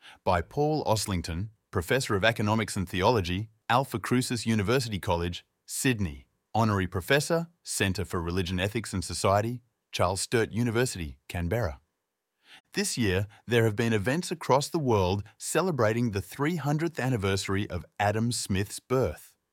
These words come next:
Many of these have been part of a program based at the University of Glasgow and funded by the John Templeton Foundation,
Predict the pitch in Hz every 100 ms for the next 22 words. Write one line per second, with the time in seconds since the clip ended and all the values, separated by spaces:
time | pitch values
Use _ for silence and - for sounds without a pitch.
0 | - - 139 202 202 110 92 98 107 95
1 | 113 107 120 127 117 101 123 131 113 98
2 | 87 110 123 - 92 95 98 123 113 117
3 | 107 85 107 113 127 110 92 104 - -
4 | 117 110 131 139 147 123 107 98 92 127
5 | 143 127 160 208 170 120 113 98 90 82
6 | -